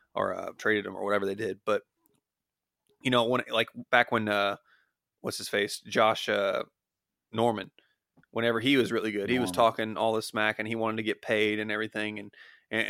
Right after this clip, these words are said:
Speaker 1: and that's kinda where Jalen Ramsey's at right now. It's gonna be the same thing that happens to him that happened to those other guys. He's gonna want this money. He's gonna want, or he's gonna want to be traded because he's tired of being on Jacksonville. They're not a very good team. So he wants to be traded. He's gonna get traded, and guess what? He's probably gonna fall off the face of the earth.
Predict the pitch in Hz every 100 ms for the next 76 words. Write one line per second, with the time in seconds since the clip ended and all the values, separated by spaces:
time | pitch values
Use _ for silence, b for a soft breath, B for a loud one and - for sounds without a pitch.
0 | 110 110 117 - 135 117 113 110 110 117
1 | 110 107 113 107 104 107 - 104 101 110
2 | - 120 120 110 - 120 127 120 110 104
3 | 120 110 - 110 117 117 101 104 _ _
4 | - 110 110 107 107 107 101 104 - -
5 | - b b _ 104 98 110 117 120 123
6 | 123 113 113 113 113 113 113 113 113 113
7 | _ - 110 107 117 120 123 123 - 127
8 | 131 - 120 110 107 160 107 107 - B
9 | B _ - - 110 110 110 113 113 113
10 | - 107 - 113 113 107 104 104 110 104
11 | 110 113 117 - 120 107 104 b b b
12 | b b - 110 107 113 113 123 117 123
13 | 113 107 110 104 113 120 - 127 113 110
14 | 117 110 107 107 - - - 110 104 -
15 | - - - - - - - -